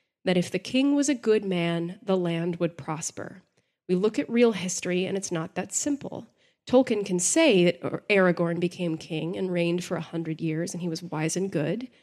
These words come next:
but Tolkien didn't ask the question, 'What was Aragorn's tax policy?'" And there's a, a little bit more to that as well, but he's talking about, like, real history. It's not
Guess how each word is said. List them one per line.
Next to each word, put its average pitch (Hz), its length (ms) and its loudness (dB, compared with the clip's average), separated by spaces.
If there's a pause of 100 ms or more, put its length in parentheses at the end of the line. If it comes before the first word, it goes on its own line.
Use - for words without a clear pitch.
(220)
but 262 140 -2
Tolkien 302 380 4
didn't 277 180 2
ask 254 240 0
the 254 80 0
question, - 640 -8 (340)
'What 185 260 2
was 185 180 0
Aragorn's 160 680 -4
tax - 460 -6
policy?'" - 680 -10 (1120)
And 196 80 -2
there's 175 160 -2
a, 175 180 -2
a 180 120 -2
little 180 200 0
bit 180 160 -4
more 170 220 -4
to 170 160 -12
that - 280 -10
as 180 160 -14
well, 220 300 -4
but 185 140 -6
he's 285 200 -2
talking 233 440 -4
about, 175 240 -4
like, 190 180 -10
real 226 300 0
history. 220 680 -4
It's 190 220 -2
not 233 260 -2